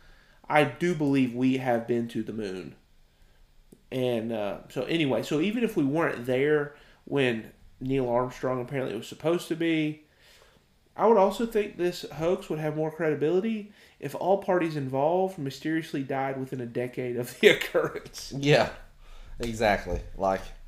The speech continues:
Speaker 2: it's funny that all of, all of 'em involve, uh, li-, obviously the foundational point or the background point is you don't trust the government.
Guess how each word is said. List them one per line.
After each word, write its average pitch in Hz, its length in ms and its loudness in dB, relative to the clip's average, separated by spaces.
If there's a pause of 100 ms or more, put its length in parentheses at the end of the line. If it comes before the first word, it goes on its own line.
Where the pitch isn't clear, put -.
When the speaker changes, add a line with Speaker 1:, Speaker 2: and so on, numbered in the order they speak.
(760)
Speaker 2:
it's 123 140 -6
funny 220 280 2
that 160 160 4
all 123 360 8
of, 110 320 0
all 127 320 6
of 113 120 0
'em 104 280 -4 (320)
involve, 92 960 0 (220)
uh, - 120 -12 (100)
li-, 107 100 -2
obviously 117 560 2
the 98 100 -4
foundational 107 760 2
point 95 340 -2
or 85 100 0
the 87 100 -6
background 90 500 0
point 82 300 -8
is 76 360 -8 (1700)
you 101 140 -8
don't 107 240 -2
trust 104 320 0
the 87 40 -12
government. 73 480 -4